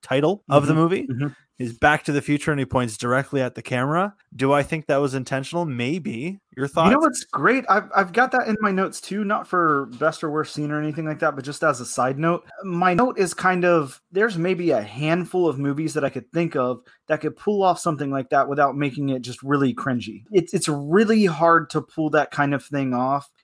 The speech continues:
Speaker 2: in any media where you,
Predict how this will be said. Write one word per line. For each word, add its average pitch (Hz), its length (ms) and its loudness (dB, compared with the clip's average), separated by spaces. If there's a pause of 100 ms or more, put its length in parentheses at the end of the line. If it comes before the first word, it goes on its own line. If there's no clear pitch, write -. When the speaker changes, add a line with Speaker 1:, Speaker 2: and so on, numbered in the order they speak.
Speaker 2:
in 156 140 2
any 175 300 4
media 127 540 0 (360)
where 147 140 2
you, 139 640 -2